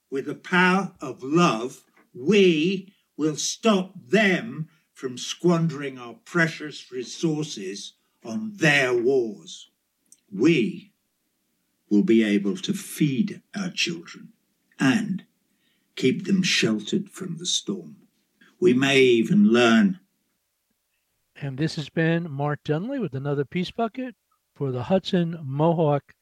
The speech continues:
Speaker 2: Magazine. I will note that for International Women's Day, Albany Women Against War did hold a peace rally. We're not able to get women to come on to speak.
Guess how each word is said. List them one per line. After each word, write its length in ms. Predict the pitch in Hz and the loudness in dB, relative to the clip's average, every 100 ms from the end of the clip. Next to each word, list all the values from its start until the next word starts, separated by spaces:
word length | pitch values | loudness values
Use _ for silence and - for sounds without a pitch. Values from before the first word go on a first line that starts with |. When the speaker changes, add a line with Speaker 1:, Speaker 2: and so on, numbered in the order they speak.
| _ _ _ _ | _ _ _ _
Speaker 2:
Magazine. 840 | 135 135 131 127 113 170 151 98 101 _ _ _ _ _ _ _ _ _ _ - | -10 -8 -6 -4 -2 0 0 -4 _ _ _ _ _ _ _ _ _ _ _ 2
I 120 | 151 | 4
will 240 | 160 196 | 8 6
note 280 | 190 170 160 | 8 6 6
that 120 | 160 | 4
for 100 | 170 | 2
International 560 | 170 151 170 156 143 143 | -4 -2 2 2 2 2
Women's 380 | 160 165 151 - | 2 0 -4 0
Day, 320 | 147 135 135 | 2 2 0
Albany 500 | 135 151 143 143 139 | 0 -2 -2 -4 -4
Women 280 | 131 139 139 | -4 -4 -4
Against 340 | 127 131 - | -6 -6 -4
War 260 | 143 139 135 | 2 4 4
did 280 | 123 151 156 | 2 2 4
hold 240 | 156 143 | 4 4
a 60 | 127 | 2
peace 340 | - 139 - | 0 -2 -2
rally. 300 | 143 135 135 | -4 -2 -2
We're 160 | 135 139 | -4 -4
not 260 | 139 135 | -4 -2
able 200 | 135 127 | -2 -2
to 80 | 127 | -4
get 200 | 127 131 | -6 -6
women 240 | 123 127 127 | -8 -8 -10
to 80 | |
come 240 | - 135 127 | -8 -6 -4
on 320 | 127 127 127 | -2 -4 -8
to 200 | - 120 | -12 -8
speak. 480 | 110 - 190 185 156 | -8 0 4 4 2